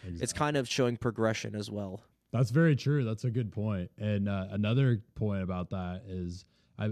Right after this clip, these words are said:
Speaker 2: I don't remember if I heard this before I got into it or what, but th-, nowadays with, uh, with Instagram and TikTok, some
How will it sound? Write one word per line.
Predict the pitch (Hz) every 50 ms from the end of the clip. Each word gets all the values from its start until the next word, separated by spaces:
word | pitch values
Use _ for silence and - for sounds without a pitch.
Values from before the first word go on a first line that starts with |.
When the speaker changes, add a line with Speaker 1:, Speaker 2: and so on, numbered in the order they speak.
| 107 -
Speaker 2:
I | 110 107
don't | 113 113 104 107 110 120
remember | 113 107 110 104 101 107
if | 101 -
I | 110
heard | 104 95 95 104 104 95
this | 98 92
before | - - 98 - - 104 101
I | 101 98 92
got | 92 90 87 92
into | 101 104 101 95 - 110 107 104 104
it | 101 98
or | 90 85
what, | 87 90 92 90 90 85 -
but | 92 92 90 90 90 - _ _ _ _ _ _ _ _ _ _ _ _ _ _ _ _ _ _ _ _ _ _ _ _ _ _ _ - - 113 107 104
th-, | 117 - -
nowadays | - 117 117 113 120 135 139 135 120 110 113 110 107 104 98 95 92 92
with, | 101 101 92 - -
uh, | 107 95 90 87 87
with | 90 95 -
Instagram | 104 104 104 - - 104 107 107 98 92
and | 87 85
TikTok, | - 95 90 87 - - 110 110 110 113 113 110 - - - _ _ _ _ _
some | _ - - - - - 135 131 135 131 131 127 117 117